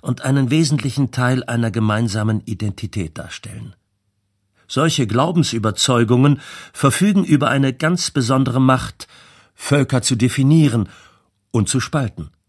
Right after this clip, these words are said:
Und sie sind in vielen Teilen der Welt heute eine treibende Kraft in der Politik. Manchmal sind sie säkularer Natur, am offensichtlichsten im Falle des Nationalismus. Aber die gesamte Geschichte hindurch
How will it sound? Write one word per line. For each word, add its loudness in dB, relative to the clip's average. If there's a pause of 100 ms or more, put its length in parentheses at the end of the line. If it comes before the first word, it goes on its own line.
(340)
Und 4
sie 0
sind 2
in 2
vielen 2
Teilen 2
der 0
Welt -2
heute 0
eine -2
treibende -2
Kraft -8
in -2
der -4
Politik. -8 (1200)
Manchmal 0
sind 2
sie 2
säkularer 0
Natur, 2 (280)
am 2
offensichtlichsten 0
im -4
Falle -2
des -4
Nationalismus. -4 (920)
Aber 2
die -10
gesamte -2
Geschichte -4
hindurch -4